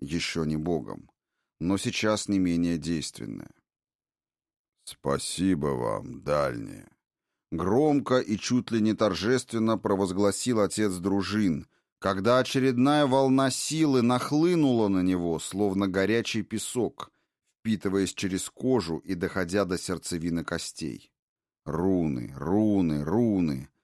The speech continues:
Что еще умел он, владыка Асгарда? Чем еще сумел бы удивить своих противников? Меж тем лучники-эльфы заметили размеренно шагающего Ергохора — приближавшегося, словно ожившая крепостная башня.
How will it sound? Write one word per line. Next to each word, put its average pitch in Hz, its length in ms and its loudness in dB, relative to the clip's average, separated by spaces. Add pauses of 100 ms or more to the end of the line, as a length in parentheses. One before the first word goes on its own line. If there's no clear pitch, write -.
(320)
Что - 300 -2
еще 151 340 0
умел 127 420 4
он, 117 240 4
владыка 95 640 2
Асгарда? 85 680 -2 (400)
Чем 120 320 2
еще 113 360 2
сумел 107 420 2
бы 98 140 2
удивить 95 460 0
своих 95 340 0
противников? 87 880 -4 (640)
Меж 82 340 -2
тем 127 340 0
лучники-эльфы 110 1080 0
заметили 110 580 0
размеренно 98 760 2
шагающего 92 720 0
Ергохора — 90 840 0 (440)
приближавшегося, 104 960 0
словно 101 500 2
ожившая 90 560 -2
крепостная 82 680 -4
башня. 69 540 -6